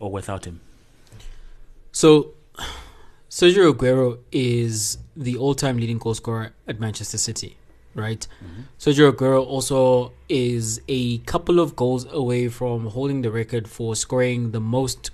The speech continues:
Speaker 2: E P L goals for one team.
Speaker 1: Mm-hmm.
Speaker 2: And he's got a strike rate which is comparable to Thierry Henry, which in terms of the guys who scored that amount of goals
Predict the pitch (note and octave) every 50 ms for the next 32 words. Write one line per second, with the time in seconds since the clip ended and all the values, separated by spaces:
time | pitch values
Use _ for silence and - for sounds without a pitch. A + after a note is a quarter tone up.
0 | - - - - - - C#3 - - C3+ B2+ A#2+ A#2 - A#2 A2+ G#2 - - A#2
1 | G#2+ A2 A2 G#2+ - - A#2+ A2+ G2+ G2 A2 - - - - F2 D#2+ F2+ G2+ -
2 | - - - - - - - - - - - D#3+ E3+ F3 E3+ E3 C#3+ C#3 D3+ D3
3 | C3+ A#2+ D3 C#3+ C#3 B2+ B2 - - - - D3 C3+ C3+ C3 A#2 - - D#3 D3+
4 | D3 - C#3 C3+ C3+ C3 B2 - A#2+ B2+ A#2+ C#3+ C3 A#2 - C3+ B2 A#2 - B2+
5 | B2+ B2+ B2 A#2+ A#2+ B2 A#2+ A#2 A#2+ - - B2 A#2 A2+ A2+ A2+ - - B2+ A#2+
6 | B2 B2 B2 A#2 A#2 A2 A2+ A#2 A2+ A2 G#2+ A2 A2+ G#2+ - - - - - _
7 | - D#3+ B2 B2 - B2 B2 A2 A2+ A2 G#2+ G2+ G2+ - - - F3 E3 B2 A2
8 | A2+ A#2 - E3+ D3+ B2 - - A2+ A2+ A2+ A2 A2+ G#2+ - - A#2 G#2+ G2+ A2
9 | A2+ A2+ A#2 A2+ A2+ A2 A2 G2+ G2+ - A2 G#2 G#2 G2+ G2+ -